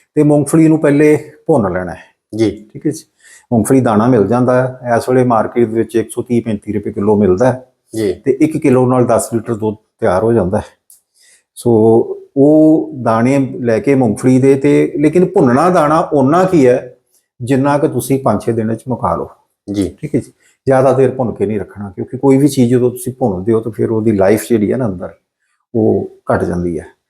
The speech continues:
Speaker 1: ਉਹ ਫਿਰ ਉਹ ਅੰਦਰ ਜਿਹੜਾ ਪੋਸ਼ਣ ਉਹ ਮਰਨਾ ਸ਼ੁਰੂ ਹੋ ਜਾਂਦਾ ਹੈ ਤੇ ਅਸੀਂ ਉਹਨੂੰ ਪੂਰੀ ਤਰ੍ਹਾਂ ਮਰਨ ਨਹੀਂ ਦੇਣਾ, ਪੋਸ਼ਣ ਜਿਹੜਾ ਉਹਨੂੰ ਅਸੀਂ ਲੈਣਾ ਹੈ। ਸੋ ਪੰਜ ਛੇ ਦਿਨਾਂ ਵਾਸਤੇ ਹੀ ਮੂੰਗਫਲੀ ਭੁੰਨਣੀ ਹੈ ਤੇ ਬਹੁਤ ਜ਼ਿਆਦਾ ਲਾਲ ਨਹੀਂ ਕਰਨਾ ਉਹਨੂੰ, ਉਹ ਅੰਦਰੋਂ ਦਾਣਾ ਚਿੱਟਾ ਹੀ ਰਵੇ।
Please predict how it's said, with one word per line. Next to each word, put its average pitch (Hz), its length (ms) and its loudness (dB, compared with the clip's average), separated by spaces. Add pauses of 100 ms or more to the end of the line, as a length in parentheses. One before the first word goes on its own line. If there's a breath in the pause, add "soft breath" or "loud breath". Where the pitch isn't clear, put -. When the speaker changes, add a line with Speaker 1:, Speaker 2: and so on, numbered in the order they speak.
(400)
Speaker 1:
ਉਹ 110 80 0
ਫਿਰ 110 140 -6
ਉਹ 101 200 -2 (420)
ਅੰਦਰ 110 220 2
ਜਿਹੜਾ 110 340 2 (260)
ਪੋਸ਼ਣ 120 280 0
ਉਹ 110 80 0
ਮਰਨਾ 95 280 -2
ਸ਼ੁਰੂ 101 220 -10
ਹੋ 95 120 -4
ਜਾਂਦਾ 87 240 -10
ਹੈ 85 60 -18 (160)
ਤੇ - 140 -8
ਅਸੀਂ 120 180 -4
ਉਹਨੂੰ 117 140 0
ਪੂਰੀ 120 240 0
ਤਰ੍ਹਾਂ 117 180 0
ਮਰਨ 98 220 0
ਨਹੀਂ 101 180 2
ਦੇਣਾ, 101 300 -2 (580 soft breath)
ਪੋਸ਼ਣ 123 320 2
ਜਿਹੜਾ 110 200 4
ਉਹਨੂੰ 107 220 0
ਅਸੀਂ 101 200 -6
ਲੈਣਾ 85 260 -8
ਹੈ। - 220 -20 (760 soft breath)
ਸੋ 123 380 2
ਪੰਜ 123 240 0
ਛੇ 151 140 2
ਦਿਨਾਂ 135 220 2
ਵਾਸਤੇ 127 280 0
ਹੀ 123 60 2
ਮੂੰਗਫਲੀ 110 340 -2
ਭੁੰਨਣੀ 110 440 -2
ਹੈ 135 100 -2
ਤੇ 135 380 2 (120)
ਬਹੁਤ 185 260 4
ਜ਼ਿਆਦਾ 143 240 4
ਲਾਲ 113 320 2
ਨਹੀਂ 123 120 -2
ਕਰਨਾ 101 340 -6
ਉਹਨੂੰ, 123 240 -14 (240)
ਉਹ 123 240 -6
ਅੰਦਰੋਂ 117 260 -2
ਦਾਣਾ 107 220 0
ਚਿੱਟਾ 107 320 -4
ਹੀ 92 80 0
ਰਵੇ। 82 260 -8